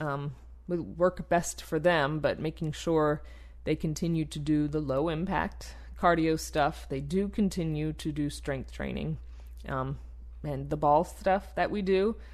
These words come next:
where you do the inner thigh squeezes, it's great for that. Um, 'cause again, hip is not just, you know, the ball and socket joint that we think. It's, it's all the way around. We really have to look at it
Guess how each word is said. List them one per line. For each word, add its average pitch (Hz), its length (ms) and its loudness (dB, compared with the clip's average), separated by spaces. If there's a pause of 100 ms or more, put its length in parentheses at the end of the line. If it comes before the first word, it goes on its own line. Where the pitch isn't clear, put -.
(140)
where 175 120 -4
you 175 60 0
do 175 140 4
the 165 120 2
inner 180 260 2
thigh 175 240 4
squeezes, 196 560 -4
it's - 200 -10 (160)
great 160 360 -2
for - 180 -6
that. 147 380 0 (420)
Um, 143 420 -4
'cause 165 140 -8
again, 156 300 0
hip 165 360 -4
is 147 120 -6
not 151 220 -4
just, - 500 -6 (260)
you 165 140 -4
know, 151 260 0
the 151 80 -8
ball 156 220 0
and 160 100 -2
socket - 340 -4
joint 160 280 0
that - 120 0
we 160 100 2
think. 190 480 2
It's, - 500 -4
it's - 200 -12 (280)
all - 200 -2
the 185 80 0
way 180 160 6
around. 160 460 2
We 156 140 -2
really 160 240 0
have 156 160 0
to 151 80 -4
look 156 200 -2
at 147 180 4
it - 180 0